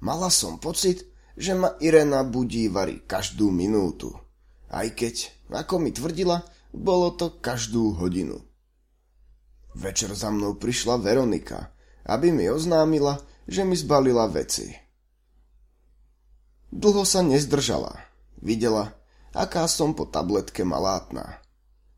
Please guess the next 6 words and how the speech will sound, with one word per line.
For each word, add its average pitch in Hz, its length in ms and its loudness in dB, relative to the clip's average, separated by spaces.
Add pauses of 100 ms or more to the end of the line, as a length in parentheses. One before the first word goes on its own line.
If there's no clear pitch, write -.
(1080)
Na 80 180 -6
chvíľu 98 460 -2
sa 85 180 -2
zastavil 143 640 -2
aj 160 180 0
Adrián 117 680 0